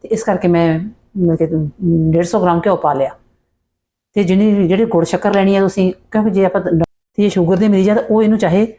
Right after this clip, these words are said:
ਅਮ, ਬਰਾਬਰ ਮਾਤਰਾ ਵਿੱਚ ਹੀ ਗੁੜ ਸ਼ੱਕਰ ਲੈ ਸਕਦੇ। ਸ਼-, ਗੁੜ ਸ਼ੱਕਰ ਜਿਹੜਾ ਤੁਸੀਂ ਲੈਣਾ ਉਹ ਆਪਣੀ ਮਰਜ਼ੀ ਮਿੱਠਾ ਮੁਤਾਬਕ ਜਿੰਨਾ ਕੁ ਤੁਸੀਂ ਖਾਣਾ ਵਾ ਉਸ ਮੁਤਾਬਕ ਲੈ ਸਕਦੇ ਆ। ਪਰ ਥੋੜ੍ਹੀ ਜਿਹੀ ਕੜੱਤਣ ਵਿੱਚ ਹੋਣ ਕਰਕੇ ਮੈਂ ਕਹਿੰਦੀ ਕਿ ਇਹਨੂੰ ਤੁਸੀਂ ਜਿੰਨਾ ਆਪਣਾ ਛੋਲਿਆਂ ਦਾ ਆਟਾ ਹੁੰਦਾ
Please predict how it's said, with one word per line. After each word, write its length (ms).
ਅਮ, 880
ਬਰਾਬਰ 420
ਮਾਤਰਾ 260
ਵਿੱਚ 180
ਹੀ 120
ਗੁੜ 160
ਸ਼ੱਕਰ 300
ਲੈ 120
ਸਕਦੇ। 200
ਸ਼-, 160
ਗੁੜ 100
ਸ਼ੱਕਰ 240
ਜਿਹੜਾ 140
ਤੁਸੀਂ 200
ਲੈਣਾ 140
ਉਹ 60
ਆਪਣੀ 220
ਮਰਜ਼ੀ 300
ਮਿੱਠਾ 260
ਮੁਤਾਬਕ 320
ਜਿੰਨਾ 220
ਕੁ 100
ਤੁਸੀਂ 200
ਖਾਣਾ 400
ਵਾ 120
ਉਸ 140
ਮੁਤਾਬਕ 320
ਲੈ 120
ਸਕਦੇ 320
ਆ। 80
ਪਰ 80
ਥੋੜ੍ਹੀ 240
ਜਿਹੀ 80
ਕੜੱਤਣ 300
ਵਿੱਚ 140
ਹੋਣ 220
ਕਰਕੇ 320
ਮੈਂ 160
ਕਹਿੰਦੀ 200
ਕਿ 120
ਇਹਨੂੰ 260
ਤੁਸੀਂ 320
ਜਿੰਨਾ 240
ਆਪਣਾ 220
ਛੋਲਿਆਂ 260
ਦਾ 60
ਆਟਾ 220
ਹੁੰਦਾ 280